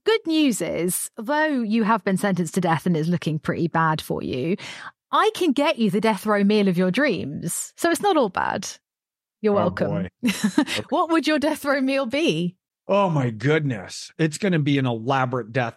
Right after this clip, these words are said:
Speaker 2: death row meal. So I would
Speaker 1: Fantastic.
Speaker 2: say I definitely need pizza.
Speaker 1: Sure.
Speaker 2: That's without any kind of question. The world's
Speaker 1: <laughs>
Speaker 2: best pizza, of course, would be mushroom, black olive,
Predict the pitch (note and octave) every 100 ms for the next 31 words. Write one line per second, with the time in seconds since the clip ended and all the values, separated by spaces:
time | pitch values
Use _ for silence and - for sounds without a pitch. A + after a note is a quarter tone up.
0 | _ B2+ B2 A#2+ B2 A2 A2 G#2+ F#2 F2
1 | - B2+ B2 C3+ E3 F#3 C#3 - D#3 C#3
2 | C3+ C#3 B2 _ _ F3 F#3 F#3+ G#3+ F3+
3 | D#3+ D3+ C#3+ C3+ B2+ B2 A#2+ A#2 - _
4 | _ _ C#3+ A2+ - F#2 F#2 - _ _
5 | - F3+ C#3+ C#3+ - _ _ _ C#3+ C#3+
6 | D3+ C3 B2 - C3+ B2+ C3+ A#2 G#2+ A#2+
7 | F#2+ - G#2 G2+ C3 C3 D3 F3 C#3+ D3+
8 | C#3 - - C3+ - C3 A#2+ A2+ B2 G#2+
9 | _ D#3 C3 B2+ - B2+ A#2+ A2 A#2 A2+
10 | A2+ A2 - _ _ - C3 D3+ - F3
11 | E3+ D#3+ C3 C3 C#3+ C#3+ C#3 C3 B2+ B2
12 | A#2+ A#2 A#2